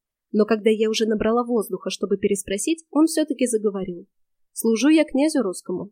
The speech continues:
а он меня сюда и послал». «Что ж ты, Берендей, а служишь чужому князю?» спросила я, в последний момент прикусив едва не слетевший с языка возглас. «Да скажешь ты, наконец, какого чёрта явился или нет?»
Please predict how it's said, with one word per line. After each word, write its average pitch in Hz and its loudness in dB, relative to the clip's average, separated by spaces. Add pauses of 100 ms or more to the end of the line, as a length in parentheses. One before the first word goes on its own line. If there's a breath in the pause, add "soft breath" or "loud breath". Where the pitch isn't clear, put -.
(100)
а 208 2
он 240 6
меня 294 4
сюда 196 -2
и 269 -2
послал». 190 -8 (460)
«Что - 2
ж 247 0
ты, - -12 (160)
Берендей, 214 2
а 208 -4
служишь 247 0
чужому 190 -6
князю?» 202 -2 (280)
спросила 196 -2
я, 214 0
в - -20
последний 240 0
момент 269 2
прикусив 262 -2
едва 220 0
не 240 2
слетевший 226 -2
с - -4
языка 226 2
возглас. 196 0 (280 soft breath)
«Да 269 6
скажешь 226 2
ты, 269 2
наконец, 254 6
какого 254 4
чёрта 254 0
явился 254 4
или 294 8
нет?» 269 6